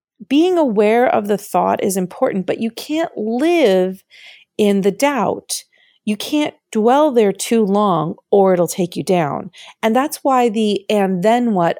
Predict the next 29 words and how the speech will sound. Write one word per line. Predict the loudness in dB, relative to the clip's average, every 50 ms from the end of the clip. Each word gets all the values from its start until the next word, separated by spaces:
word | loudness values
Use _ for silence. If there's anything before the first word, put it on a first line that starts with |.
| -6 _
unpacking | -2 0 0 -2 -4 -6 -8 -8 -6 -6 -6 -6 -6 -4 -4 -4 -4 -4
tool | -4 -2 0 2 2 2 0 -2
is | -4 -6 -6 -8
super | -8 -10 -6 -4 -2 0 0 0 0 0 -2 -4 -4
helpful | -2 -2 -4 -4 -2 -2 -2 -2
here. | 0 -2 -2 -2 -2 -2 -4 -10 _ _ _ _ _ _ _ _ _ _ _ _ _ _
I | -2
want | 0 0 -2 -2
you | -2
to | -2
remember, | -2 0 0 0 0 -2 -2 -4 -4 -6 -10 _ _ _ _ _ _ _ _ _ _ _ _
all | -4 -2 0 2 4 4
of | 4 4 2
this | 2 2 2 2 0 -4 -8 -8 _ _
is | -2 0 0 0
really | -2 0 2 2 2 4 4 2
just | 0 0 -2 -2 -2 -4
an | -6
experiment. | -6 -6 -8 -6 -4 -4 -4 -4 -4 -6 -6 -8 -10 -12 _ _ -20 -20 -20 _ _
If | -2 0 0
you | 2 2 2
think | 2 2 -2 -2 -2 -4 -6 _
anyone | -2 0 2 2 2 2 2 2
out | 2 0 0 2
there | 2 2 2 2
is | 0 -2 -4 -2
one | -2 -4 -4
hundred | -4 -4 -4 -4 -2 -2 -4 -4 -4
percent | -6 -6 -4 -2 -4 -4 -6